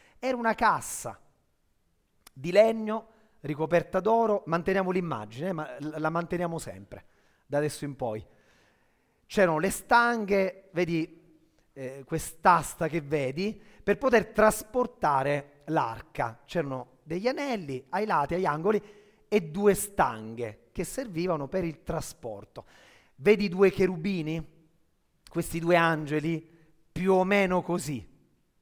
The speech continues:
Adesso, parlandovi appunto de-, di questi due angeli, vedrai chi sei. Vedremo insieme chi siamo in Cristo, dicevo.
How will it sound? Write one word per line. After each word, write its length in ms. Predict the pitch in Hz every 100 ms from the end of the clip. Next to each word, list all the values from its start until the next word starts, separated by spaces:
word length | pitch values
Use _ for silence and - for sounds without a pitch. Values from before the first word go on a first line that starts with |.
| _ _ _ _ _ _ -
Adesso, 480 | 247 - - 151 _ _ _ _ _
parlandovi 460 | 190 233 233 165 156
appunto 400 | - 220 151 135
de-, 220 | 139 139
di 80 | 170
questi 280 | 226 -
due 140 | 254 285
angeli, 680 | 151 135 135 151 160 - _ _ _ _ _ _ _ _ _ _ _ _ _ _ _ _ _
vedrai 500 | 135 190 196 220 180
chi 160 | - 190
sei. 560 | - 120 98 98 101 - _ _ _ _ _ _ _ _ _ _ _
Vedremo 540 | 139 139 208 226 226
insieme 500 | 226 220 - 254 214
chi 240 | 202 - 220
siamo 480 | - 233 233 226 214
in 160 | 208
Cristo, 540 | - 208 151 - - 120
dicevo. 520 | 127 131 107 101